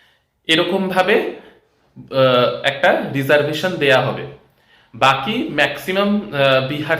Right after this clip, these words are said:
থেকে নেওয়া হবে, এইরকম একটা, আহ, নিয়ম করা গেলেও যেতে পারে। আমাদের সময়ও কিন্তু টোয়েন্টি পার্সেন্ট। এটা ভেবে একদম মন খারাপ বা একদম, আহ, ডিমোটিভেট হবে না যে, "দাদা, তাহলে আমাদের সিট সংখ্যা কি কমে গেল other স্টেটের?"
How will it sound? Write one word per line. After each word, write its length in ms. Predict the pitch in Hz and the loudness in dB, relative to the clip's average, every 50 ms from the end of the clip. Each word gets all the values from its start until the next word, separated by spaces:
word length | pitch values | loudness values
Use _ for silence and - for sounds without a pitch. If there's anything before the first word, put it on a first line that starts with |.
| - | -2
থেকে 180 | - 180 170 185 | -6 -4 -4 -2
নেওয়া 260 | 165 147 131 131 135 | -2 0 0 0 0
হবে, 240 | 135 156 - 208 202 | 0 0 0 0 0
এইরকম 480 | - 147 139 139 143 151 151 165 160 156 | 0 0 -2 -2 -2 -2 -4 -2 -2 -2
একটা, 280 | 139 139 - - 185 | -2 -4 0 0 2
আহ, 960 | 233 294 - - - - - - - _ - 131 131 127 131 131 131 127 - - - _ | 2 2 0 -6 -12 -16 -20 -20 -20 _ 0 2 4 4 2 2 -2 -8 -14 -18 -18 _
নিয়ম 540 | 139 135 139 147 156 - - - - - - | -6 -4 -2 0 0 0 0 -2 -4 -6 -8
করা 260 | - 127 135 - 147 | -2 0 2 4 4
গেলেও 380 | 147 127 123 120 123 165 208 208 | 2 2 -2 -2 0 0 0 0
যেতে 260 | - 156 - - 120 | 0 -2 -2 -4 -2
পারে। 260 | - 98 92 - - - - - _ _ _ _ _ _ _ _ _ _ _ | -2 -2 -2 -2 -6 -12 -16 -20 _ _ _ _ _ _ _ _ _ _ _
আমাদের 260 | 127 135 151 160 180 | 0 2 2 4 2
সময়ও 380 | 180 - - 190 185 190 196 196 | 0 -2 -4 -2 0 0 0 0
কিন্তু 220 | 190 185 - - | -2 -4 -6 -8
টোয়েন্টি 360 | - - 202 160 143 135 135 131 | -8 -4 -4 -2 -2 -2 -4 -4
পার্সেন্ট। 420 | 110 107 98 - - - 95 - - - - - - - - _ | -4 -4 -4 -4 -8 -12 -14 -14 -16 -20 -20 -20 -20 -20 -18 _
এটা 200 | - 147 151 185 | -2 2 4 4
ভেবে 220 | 190 190 196 196 208 | 2 2 -2 -2 -2
একদম 480 | - - 143 139 139 - - 190 196 | 0 0 0 0 0 -2 -4 -4 -4
মন 320 | 196 175 156 147 147 147 151 | -4 -4 -4 -6 -6 -6 -6
খারাপ 360 | - 170 170 175 175 175 175 | -4 0 2 2 2 2 2
বা 80 | - 151 | 0 0
একদম, 560 | 147 139 135 131 131 - - 175 180 175 175 - - - - - - | 2 2 0 0 -2 -4 -4 -4 -4 -4 -8 -10 -16 -20 -20 -10 -4
আহ, 400 | 123 123 120 120 120 120 117 120 | -2 2 2 4 2 2 0 -2
ডিমোটিভেট 520 | 139 147 147 151 156 160 165 175 175 175 175 - | -4 -4 -2 -4 -4 -4 -4 -4 -4 -4 -8 -4
হবে 200 | - 143 139 143 | -2 0 0 2
না 300 | 131 143 156 202 - - - - - _ | 2 2 0 0 -2 -6 -12 -18 -18 _
যে, 80 | - 151 | -6 -2
"দাদা, 560 | 147 143 131 131 139 185 214 233 - - - - - _ - | 2 4 4 4 4 2 0 0 -2 -8 -12 -18 -20 _ -6
তাহলে 300 | 131 131 139 147 165 180 | -6 -6 -4 -2 -2 -2
আমাদের 380 | - 127 127 120 120 127 180 | 0 0 0 0 -2 -2 -4
সিট 280 | 190 185 - 127 104 - | -6 -6 -8 -8 -8 -8
সংখ্যা 360 | - 139 127 123 123 151 151 | -6 -6 -6 -4 -4 -4 -4
কি 80 | 160 160 | -4 -6
কমে 280 | - 135 120 110 117 | -6 -6 -6 -4 0
গেল 160 | 123 135 139 | 0 2 4
other 260 | 156 156 156 196 175 175 | 4 2 2 2 2 0
স্টেটের?" 560 | 180 175 202 196 202 160 - - - - | 0 -2 -4 -2 -2 -2 -2 -2 -6 -12